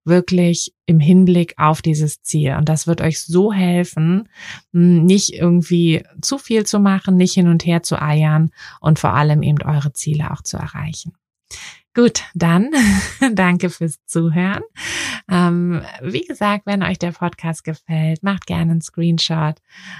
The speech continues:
ähm, teilt ihn irgendwie auf, auf Instagram oder irgendwo anders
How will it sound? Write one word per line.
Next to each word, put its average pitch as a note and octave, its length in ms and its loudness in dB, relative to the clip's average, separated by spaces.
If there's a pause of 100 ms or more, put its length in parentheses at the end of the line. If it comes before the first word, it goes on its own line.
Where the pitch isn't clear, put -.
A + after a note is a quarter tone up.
(140)
ähm, D#3 440 2
teilt G3 340 -4
ihn F3+ 180 0
irgendwie E3+ 420 -4
auf, - 320 -6
auf - 160 -6
Instagram E3 880 -2
oder D#3 600 -2
irgendwo D#3 300 -4
anders E3 560 -2